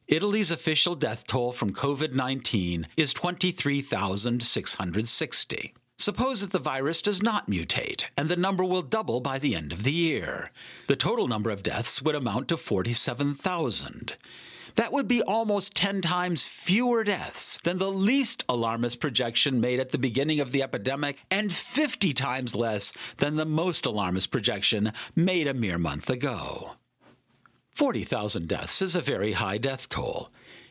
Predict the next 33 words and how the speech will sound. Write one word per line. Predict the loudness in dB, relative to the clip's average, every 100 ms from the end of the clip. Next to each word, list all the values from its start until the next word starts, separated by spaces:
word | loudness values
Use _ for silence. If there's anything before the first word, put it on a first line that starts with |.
| _
It | 0
would | 0 0
be | 0
a | 0
tragedy | -2 -2 -2 0 2 2
for | 0
the | -2
victims | -2 -4 0 0 2
and | 0
their | -2 -2
families, | -2 -2 0 0 2 0 -2 -10 -6
and | -2 2
a |
severe | 2 2 2 0 0 0
blow | 0 0
to | -2 -2
Italy. | -4 -6 -8 -12 -16 _ _ _ _ -20 -14 -12 -2
Nor | 0 2 0 0
would | 0 0
that | -2 -2
tragedy | -2 -2 -2 0 0 2
be | 2
lessened | 2 0 2 2 2
by | 0
the | 0 0
fact | -2 -2 -4
that | 0
the | 0 0
average | -2 0 0 0 0
age | 0 0 0
for | 0
the | 0
deceased | 2 2 4 2 0